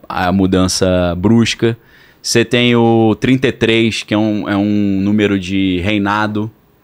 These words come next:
É quem manda, quem é um líder, que é um cara su-, pra eles é um cara super iluminado. Você acha que é porque a maçonaria tem, o topo lá é trinta e três.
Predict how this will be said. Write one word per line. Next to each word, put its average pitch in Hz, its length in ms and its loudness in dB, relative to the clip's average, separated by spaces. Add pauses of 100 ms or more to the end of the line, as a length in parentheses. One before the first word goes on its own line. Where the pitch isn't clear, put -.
(140)
É 92 100 -4
quem 107 220 0
manda, 107 460 2
quem 101 180 -4
é 101 40 2
um 101 120 2
líder, 101 480 -4
que - 80 -10
é - 20 -6
um 92 60 -6
cara 98 240 -4
su-, - 160 -14
pra 95 280 -6
eles 95 220 -6
é 90 40 -12
um 90 60 -10
cara 90 180 -12
super 95 340 -12
iluminado. 95 680 -8 (360)
Você - 140 -6
acha 113 200 -4
que 131 80 -2
é - 20 2
porque 127 480 0
a 117 40 2
maçonaria 113 560 -2
tem, 117 280 -2
o 98 280 0
topo 104 360 0
lá 98 200 2
é 117 80 2
trinta 113 260 -4
e 101 40 -4
três. - 360 -10